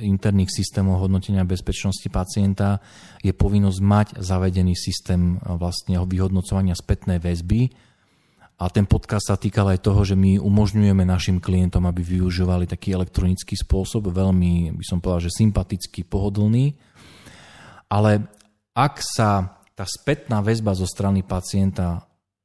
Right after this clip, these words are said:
od nejakej roviny prehupne skutočne do takého až prenasledovania toho, že,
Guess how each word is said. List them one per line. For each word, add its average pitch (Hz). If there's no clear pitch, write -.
od 98
nejakej 107
roviny 107
prehupne 101
skutočne 107
do 92
takého 95
až -
prenasledovania 101
toho, 92
že, 92